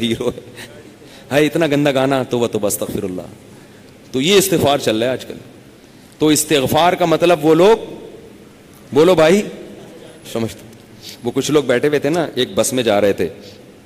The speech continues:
سب ایک بس میں جا رہے تھے، ذرا دیندار تھے وہ، تو سب نے تہیہ کیا، "بھائی، اگر کوئی لڑکی، خاتون واتون نظر آ گئے نا تو استغفار پڑھنا بھائی، ٹھیک ہے نا، کیا کرنا ہے، تاکہ نظریں نیچی کر لیں، توبہ استغفار۔"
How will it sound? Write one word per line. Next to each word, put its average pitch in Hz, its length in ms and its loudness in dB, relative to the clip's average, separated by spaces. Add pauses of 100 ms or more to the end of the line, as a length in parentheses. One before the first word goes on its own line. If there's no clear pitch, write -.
(960)
سب - 200 -6
ایک 120 140 -2
بس 113 180 -4
میں 120 80 -2
جا 101 180 -2
رہے 101 100 -2
تھے، 95 160 -6 (800)
ذرا 117 220 0
دیندار 120 360 0
تھے 127 160 -2
وہ، 127 160 -2 (1040)
تو 117 280 2
سب 127 260 -2
نے 147 100 0
تہیہ 127 400 -2
کیا، 135 160 -2
"بھائی، 123 280 0
اگر 135 180 -2
کوئی 139 220 -4 (120)
لڑکی، 113 400 -4
خاتون 123 420 -2
واتون 123 260 -2
نظر 113 220 0
آ 110 120 0
گئے 120 120 -2
نا 165 100 -2
تو 147 100 -2
استغفار 117 480 -2
پڑھنا 90 320 -6
بھائی، 87 160 -4 (380)
ٹھیک 120 220 -8
ہے 170 60 -4
نا، 170 160 -4
کیا 143 180 0
کرنا 156 280 2
ہے، 180 60 -4 (440)
تاکہ 147 240 -2
نظریں 156 300 2
نیچی 147 240 -2
کر 143 120 -2
لیں، 143 200 -4
توبہ 135 200 0
استغفار۔" 127 360 -6